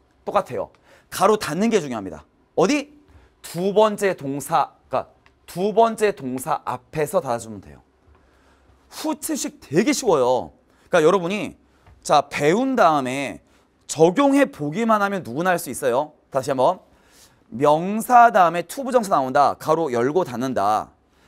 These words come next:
명사 다음에 형용사나 아이엔지나 피피가 나온다.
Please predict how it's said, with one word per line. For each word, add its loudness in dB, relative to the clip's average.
명사 2
다음에 2
형용사나 -2
아이엔지나 -2
피피가 -2
나온다. 0